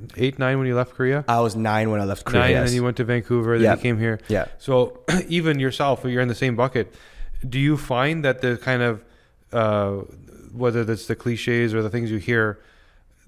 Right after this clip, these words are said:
Speaker 1: that there's different outcomes for different, especially when it comes to Asian people?
Speaker 2: Um, that's a good question.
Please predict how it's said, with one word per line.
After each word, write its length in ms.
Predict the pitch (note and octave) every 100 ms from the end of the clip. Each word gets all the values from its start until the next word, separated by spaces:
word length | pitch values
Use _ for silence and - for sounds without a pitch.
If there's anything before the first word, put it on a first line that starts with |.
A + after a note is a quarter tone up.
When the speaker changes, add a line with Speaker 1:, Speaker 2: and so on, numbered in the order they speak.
| - -
Speaker 1:
that 220 | B2 A#2+
there's 160 | B2 A2
different 520 | G2+ A#2+ - B2 A#2 -
outcomes 460 | A#2+ A#2+ B2+ B2
for 100 | A#2
different, 580 | A2+ A2+ - A2+ G#2+ - - -
especially 460 | - C#3 B2+ C#3
when 120 | A#2
it 60 | A2+
comes 200 | A#2+ A#2
to 140 | B2 F#2+
Asian 240 | A#2 A#2+
people? 440 | A#2 A2+ C#3 C#3 - _ _ _ _ _ _ - - - - - - - - - _ _ - -
Speaker 2:
Um, 880 | - F3+ F#3 F#3 F3+ F3+ F3+ F3+ F3+ D#3 - - - - - - - - - _ _ _ - - -
that's 180 | A#2+ -
a 40 |
good 120 | B2+
question. 500 | A#2 A#2 A#2 - -